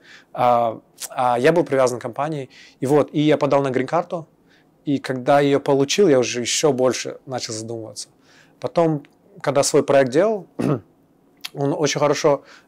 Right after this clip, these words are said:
а, очень много чего, а, достиг, но я понял, что есть, я занимался на то время машинным обучением и картами.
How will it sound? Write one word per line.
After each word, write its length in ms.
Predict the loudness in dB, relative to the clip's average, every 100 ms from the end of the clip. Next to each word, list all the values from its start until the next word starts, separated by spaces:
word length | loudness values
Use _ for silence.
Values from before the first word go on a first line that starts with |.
| _
а, 200 | -6 -4
очень 220 | -4 -4 -2
много 200 | 0 0
чего, 340 | 2 0 0
а, 160 | -4 -4
достиг, 400 | -4 -2 -4 -2
но 320 | -2 -4 -6 -12 _ _ _ _ _ _ -6
я 140 | -4
понял, 560 | -2 -2 -2 0 -2 -2
что 300 | -6 -2 0
есть, 320 | 0 -2 -6 -2
я 180 | 0
занимался 440 | 0 0 0 -2 -4
на 60 | -4
то 40 |
время 240 | -2 -2 -4
машинным 340 | -4 -2 -2
обучением 560 | -4 -4 -6 -6 -8 -12 _
и 60 | -12
картами. 520 | -2 -2 -2 -10 -16